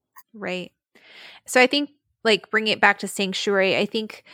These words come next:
Buffy's whole thing of saying, "I trust Riley," I think that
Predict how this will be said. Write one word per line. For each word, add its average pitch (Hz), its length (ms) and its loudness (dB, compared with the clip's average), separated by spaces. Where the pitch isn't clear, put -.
Buffy's 226 360 4
whole 214 140 2
thing 190 260 -2
of 160 100 -4
saying, 160 460 0
"I 175 160 2
trust - 480 -4
Riley," 165 440 4
I 185 140 -2
think 185 240 -8
that 170 360 4